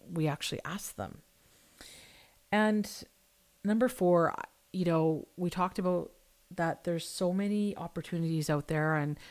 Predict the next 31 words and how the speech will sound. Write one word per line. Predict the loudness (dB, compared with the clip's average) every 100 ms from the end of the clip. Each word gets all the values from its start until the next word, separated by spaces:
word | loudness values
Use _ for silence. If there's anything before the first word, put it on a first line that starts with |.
| -12
sometimes | -4 0 2 0 0
you |
might | 2 2
have | 0
to | -2
do | 0
a | 2
little | 0 0
bit | 0
of | 0 -2
research. | -6 -6 -6 -6 -8 -12 -14 -20 -20 -20 -20 -20 _
But | 2 2 0 -6 -4
I | 0
think | 4 4 4
right | 2 2 2
now, | 0 0 -2 -6 -16 _ _
like, | -10 -10 _ _ _
right | 0 2 2
now, | 0 2 2 0 -4 -10 _ -2
there | 0
are | 2
so | 0 0 2 4 4 2 0
many | 0 2 2 0
different | -2 0 0
opportunities | 0 -2 0 0 0 -2 -2
for | -2 -2
our | 0 -2
kids. | -2 -4 -4 -4
We're | -4
seeing | -4 -2 -2 -2
them | -4 -6 -6